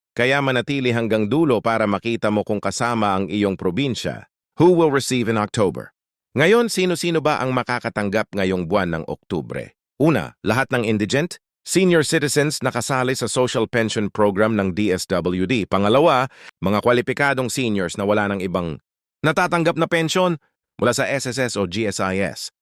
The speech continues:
At pangatlo, may mga piling benepisyaro na nagkaroon ng dalid release noong Setyembre. Sila ang makakatanggap ng dobleng payout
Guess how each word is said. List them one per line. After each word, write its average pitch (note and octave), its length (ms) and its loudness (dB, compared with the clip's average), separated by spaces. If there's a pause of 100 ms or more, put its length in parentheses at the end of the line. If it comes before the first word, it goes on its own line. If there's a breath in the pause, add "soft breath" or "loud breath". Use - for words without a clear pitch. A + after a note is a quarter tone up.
(140)
At D#2+ 160 -6
pangatlo, B2+ 560 0 (320)
may D3+ 160 2
mga D3+ 320 0
piling D3+ 400 2
benepisyaro B2 800 0
na A#2+ 160 0
nagkaroon A#2 560 0
ng G#2+ 160 0
dalid A#2 320 0
release A2+ 400 0
noong G#2 240 0
Setyembre. F2 640 -4 (400 soft breath)
Sila C#3+ 480 2 (320)
ang A#2+ 160 2
makakatanggap C3 640 0
ng B2 240 0
dobleng B2 400 2
payout A2+ 320 2